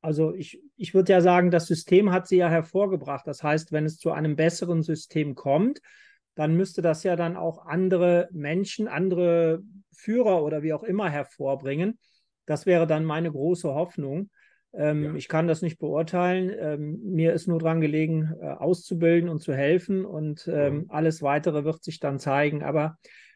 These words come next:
Speaker 1: Herr Heisenko, ich denke, das war wieder ein super spannendes Gespräch. Und ich freue mich schon auf unser nächstes Interview über die humane Marktwirtschaft. Denn da werden wir dann ausgiebigst über das Geldsystem sprechen. Und ich kann Ihnen, liebe Zuschauer, schon versprechen,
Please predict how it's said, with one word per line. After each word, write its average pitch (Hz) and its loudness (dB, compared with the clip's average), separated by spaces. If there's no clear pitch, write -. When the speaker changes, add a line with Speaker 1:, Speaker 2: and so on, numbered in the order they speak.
Speaker 1:
Herr 175 2
Heisenko, 180 6
ich 170 0
denke, 202 4
das 180 0
war 185 0
wieder 175 -2
ein 165 -4
super 196 -4
spannendes 175 -6
Gespräch. 165 -2
Und 180 2
ich 165 4
freue 175 4
mich 247 2
schon 208 0
auf 185 -2
unser 170 -2
nächstes 165 -4
Interview 196 0
über 165 -2
die 151 -2
humane 160 -2
Marktwirtschaft. 202 -4
Denn 156 0
da 156 2
werden 180 4
wir 165 2
dann 156 -2
ausgiebigst 180 -6
über 156 2
das - -6
Geldsystem 160 0
sprechen. 185 -2
Und 185 -4
ich 165 -8
kann 170 -2
Ihnen, 185 0
liebe 170 0
Zuschauer, 165 0
schon 165 -2
versprechen, 170 -2